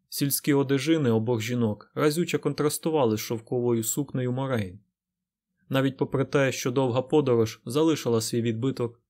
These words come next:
на одежі кожного з мандрівників. «Вони теж Айс Седай?» запитав він із сумнівом.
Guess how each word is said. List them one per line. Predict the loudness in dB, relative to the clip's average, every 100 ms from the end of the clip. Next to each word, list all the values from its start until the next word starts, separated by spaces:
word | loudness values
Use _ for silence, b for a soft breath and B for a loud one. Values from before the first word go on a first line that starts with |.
| _
на | -6 -2
одежі | 0 0 -2 -4
кожного | -2 -2 0 -4
з | -4
мандрівників. | -2 -2 -2 -2 -6 -10 -16 -16 _ _ _ _ _ _ _ _ _ _ _ _ _ _ -2
«Вони | 2 2
теж | 4 4 4 0 -12 0
Айс | 2 2 2
Седай?» | 0 2 0 -2 -10 _ _ _ _ _ _
запитав | -6 -4 -4 -2 -2 -2
він | -2
із | -2
сумнівом. | -2 -2 -2 -4 -12